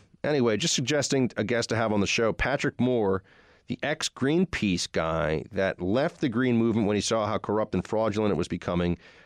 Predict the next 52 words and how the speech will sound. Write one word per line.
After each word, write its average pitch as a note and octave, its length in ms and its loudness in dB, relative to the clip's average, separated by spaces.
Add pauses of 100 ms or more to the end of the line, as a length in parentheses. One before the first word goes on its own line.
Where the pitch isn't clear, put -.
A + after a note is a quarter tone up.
He A#2 120 -2
has G2+ 80 0
a G#2 60 2
lot A2 220 0
of C#3 120 0
insight C3 340 2
and G#2+ 80 2
common A2+ 300 0
sense G#2+ 260 -2
when G2 60 -2
it - 80 -6
comes G#2 220 -2
to - 60 -6
climate G2+ 300 -2
hysteria, F#2+ 480 0
so F2 140 -2
his D#2+ 100 0
voice A2 320 0
would - 40 -4
be G2+ 60 2
a F2 60 0
breath G2 260 -2
of A2 80 -2
fresh G2+ 320 0
air F#2+ 160 0
on F#2 60 0
this F2+ 180 -2
issue E2+ 340 0
that's D2+ 200 -6
gotten D#2 300 -4
totally A2+ 320 0
out F#2 100 0
of E2+ 60 -2
hand. D#2+ 320 -2 (400)
Who C3 120 -2
knows D3+ 220 2
if B2 80 -4
he'd C3 80 0
be C3 80 0
into B2 120 2
a A2+ 40 4
radio G#2 280 2
review, G2 200 2
but F2+ 80 0
it D#2 60 0
might G#2 160 0
be A2+ 80 0
worth G2+ 160 0
a F#2 40 -2
shot." E2+ 360 -2
Shields F#2 260 -2
high. E2 300 -2